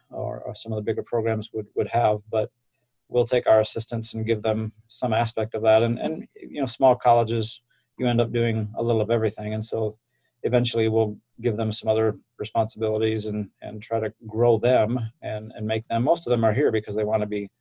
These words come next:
head coaches in the future, stay in the, stay in the game. And so they need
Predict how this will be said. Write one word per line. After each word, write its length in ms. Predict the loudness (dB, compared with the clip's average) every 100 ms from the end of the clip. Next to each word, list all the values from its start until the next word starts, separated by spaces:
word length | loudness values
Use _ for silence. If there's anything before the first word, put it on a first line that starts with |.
| _
head 240 | -4 -4 -2
coaches 340 | -4 -4 -8
in 60 | -8
the 100 | -10 -14
future, 440 | -10 -10 -6 -4 -6
stay 200 | -4 -4
in 100 | -2
the, 160 | -4 -6
stay 200 | -6 -4
in 80 | -2
the 80 |
game. 240 | 0 0 0
And 100 | -2
so 120 | -2
they 100 | 0
need 240 | 0 -2